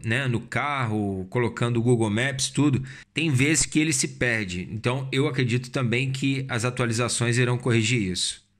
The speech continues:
Mas é uma coisa chata. Às vezes você tá precisando ter uma, uma, uma localização exata ali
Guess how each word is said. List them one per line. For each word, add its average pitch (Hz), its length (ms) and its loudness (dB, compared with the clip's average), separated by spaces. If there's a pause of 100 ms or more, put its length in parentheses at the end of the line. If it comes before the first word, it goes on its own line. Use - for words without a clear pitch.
Mas 110 180 -2
é 117 60 2
uma 117 140 0
coisa 123 280 2
chata. 123 400 0
Às 92 80 0
vezes 107 240 0
você 113 340 0
tá 131 600 -4
precisando 151 1120 2 (560)
ter 131 140 4
uma, 127 300 2
uma, 113 200 -2
uma 113 120 0
localização 120 600 2
exata 127 500 0
ali 123 320 2